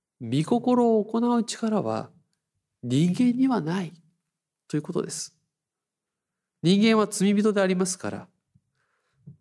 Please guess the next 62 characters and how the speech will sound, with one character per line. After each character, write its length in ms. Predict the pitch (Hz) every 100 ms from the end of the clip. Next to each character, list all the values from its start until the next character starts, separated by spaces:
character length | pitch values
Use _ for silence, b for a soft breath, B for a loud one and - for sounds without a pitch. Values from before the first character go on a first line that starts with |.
| -
神 260 | - 202 190
の 100 | 151
御 140 | 151
心 340 | 165 160 180
を 80 | 160
行 120 | -
う 200 | 180 180
力 300 | 175 - 190
は 120 | 170 117
あ 40 |
り 80 | 139
ま 100 | 185
せ 140 | 190
ん。 140 | 156 - _ _ _ _ _ _ _ _ _ _ _ _ _ -
救 360 | - - 180
い 140 | 185 202
を 80 |
受 140 | 208 214
け 40 |
て 100 | 185
も、 160 | 101 - - _ _ _ _
人 300 | - 147 180
間 180 | 170 190
は 80 | 190
弱 300 | 143 156 214
い 60 |
も 120 | 190 160
の 100 | 139
で 60 |
あ 60 | 147
る 80 | 147
こ 140 | 135
と 100 | 127
に 100 | 110 -
変 100 | 110
わ 80 |
り 100 | 147
は 100 | 185
あ 60 | 170
り 80 | 196
ま 120 | 220
せ 140 | 220
ん。 60 | 196 - - - _ _ _ _ _ _ _ _ _ _ _ _ _ _ _ _
し 100 | 170
か 100 | -
し、 280 | - 147 123 - _ _ _ _ _ _ -
キ 140 | -
リ 120 | 196 247
ス 80 |
ト 100 | -
の 120 | 254 247
救 320 | - - 233
い 100 | 226
を 80 | 226
受 120 | 269
け 40 |
た 60 | 240
の 100 | 127
で 80 | 117
あ 80 | 117
れ 80 |
ば、 180 | 104 -